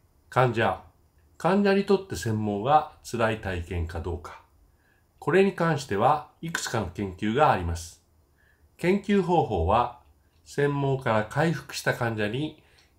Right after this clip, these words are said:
インタビューを行い、専門は患者にとってどんな体験であったかを調査しています。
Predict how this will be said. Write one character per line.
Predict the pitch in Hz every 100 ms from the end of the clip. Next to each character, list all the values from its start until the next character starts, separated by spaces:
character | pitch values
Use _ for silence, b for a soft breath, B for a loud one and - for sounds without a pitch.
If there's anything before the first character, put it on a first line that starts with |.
| -
イ | 151
ン | 135
タ | -
ビ | 82 85
ュ | 92
ー |
を | 82
行 | 87 90 92
い、 | 107 131 _ _ _ _ _ -
専 | 147 147 143
門 | 139
は | 135 117 113 - _
患 | - 135
者 | 131 123
に | 117
と | 117
っ | 104
て | - - _ _ _ 123
ど | 190
ん | 151
な | 85
体 | - 90
験 | 85 90 80
で |
あ | 80
っ | 85
た | -
か | 95
を | 110 165 - - -
調 | 95 82
査 | 104 120 - _
し | -
て | 90
い | 73
ま | 73
す。 | - - _